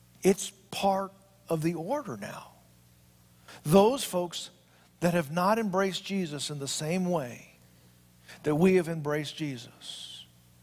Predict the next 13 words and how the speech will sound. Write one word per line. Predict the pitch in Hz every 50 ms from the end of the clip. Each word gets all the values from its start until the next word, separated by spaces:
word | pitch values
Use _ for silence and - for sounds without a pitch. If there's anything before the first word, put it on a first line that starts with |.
| _ _ - - - - - - - - -
are | 143 151 156 156
at | 147 151 -
times | - - - 123 156 143 135 139 131
going | 131 147 143 135
to | - -
push | 127 - - 170 151 - -
back | 151 139 123 120 120 120 -
against | 127 123 120 113 110 - - -
us | 101 - - - - - - - - - - -
because | - 135 - - - - 156 151 139 -
of | 135 127
that | 139 120 117
obedience. | 127 123 120 127 117 110 113 120 117 - - - - -